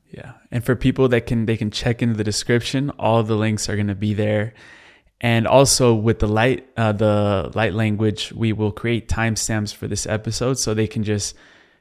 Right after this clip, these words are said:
go directly if they wanna come back to it and listen it, to it during the three-day period. They can go directly and listen to that segment. Um, so the final trio, these are questions that are personalized to the guest.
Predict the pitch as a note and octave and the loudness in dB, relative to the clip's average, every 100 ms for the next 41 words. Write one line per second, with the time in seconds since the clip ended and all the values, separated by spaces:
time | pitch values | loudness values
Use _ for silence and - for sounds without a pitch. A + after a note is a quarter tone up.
0 | _ B2 A#2 A2+ A2+ G#2+ A#2+ A2+ A2+ G#2+ | _ 2 4 4 2 2 0 0 0 0
1 | G#2+ G#2 A#2+ G#2 G#2+ G#2+ - A2 G#2+ A2 | 0 -2 -2 0 0 -2 -4 0 0 0
2 | A2 G#2 G#2 - A2 G#2+ - - - G#2+ | -4 -4 -2 -2 -2 -2 -6 -10 -4 -4
3 | G#2 - A2 G#2 G2 - A2 G#2+ G2+ A#2 | -4 -6 -4 -2 -4 -4 -2 0 -2 0
4 | A#2+ C#3+ A#2 - G#2 G#2+ G2+ G2+ G2+ - | 2 0 -2 -4 -4 -2 -2 -2 -2 -4
5 | G2+ F#2+ G2 G2 G#2+ F#2+ G2 - - - | -6 -4 -4 -4 -6 -6 -6 -8 -8 -6
6 | G#2 - - _ - - - - - - | -6 -6 -10 _ -20 -20 -20 -20 -10 -2
7 | A2 A2 G#2 G2+ F#2 - _ _ - - | 2 2 2 0 -4 -8 _ _ -8 -2
8 | - B2 G2 A2+ - _ _ - - _ | 4 4 4 0 -12 _ _ -20 -20 _
9 | B2 - C3 C#3+ C#3 - C#3 B2 A#2+ B2 | -6 2 4 6 4 2 0 4 4 2
10 | A#2+ A2 A2 A2 G#2+ - A#2 - B2 G#2+ | 0 -2 0 -2 -2 0 0 0 -2 0
11 | G#2 G#2+ - A#2 - G#2+ G#2+ G#2+ G2+ - | 0 0 0 -2 -2 -2 -2 0 -2 -4
12 | G#2+ G2+ G#2+ B2 D3 - | -6 -2 0 2 0 -8